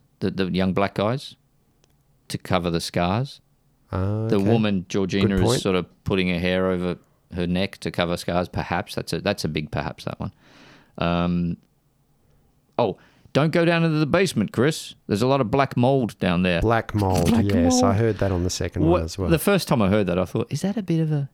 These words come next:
Speaker 1: is he having a bit of a stab at him there?"
Speaker 2: Yeah,
Speaker 1: Or
Speaker 2: yeah.
Speaker 1: So, yeah, of course. Um, and
Speaker 2: So the
Speaker 1: finally,
Speaker 2: racial t-,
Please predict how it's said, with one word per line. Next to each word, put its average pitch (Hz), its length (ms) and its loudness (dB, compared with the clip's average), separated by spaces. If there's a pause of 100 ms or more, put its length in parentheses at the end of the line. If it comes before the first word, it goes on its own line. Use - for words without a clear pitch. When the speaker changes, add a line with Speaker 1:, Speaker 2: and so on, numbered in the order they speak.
Speaker 1:
is 147 100 -4
he 175 60 2
having 233 160 0
a 160 60 0
bit 139 100 2
of 127 60 2
a 117 60 2
stab 135 280 0
at 151 80 0
him 151 140 2
there?" 190 240 2
Speaker 2:
Yeah, 135 60 2
Speaker 1:
Or 80 180 -4 (180)
Speaker 2:
yeah. 92 120 -8
Speaker 1:
So, 98 140 0
yeah, 76 280 -2
of - 160 -10
course. - 280 -6 (560)
Um, 98 380 0 (320)
and 135 120 2
Speaker 2:
So 175 80 2
the 160 60 4
Speaker 1:
finally, 185 240 4
Speaker 2:
racial 180 300 0
t-, - 120 -16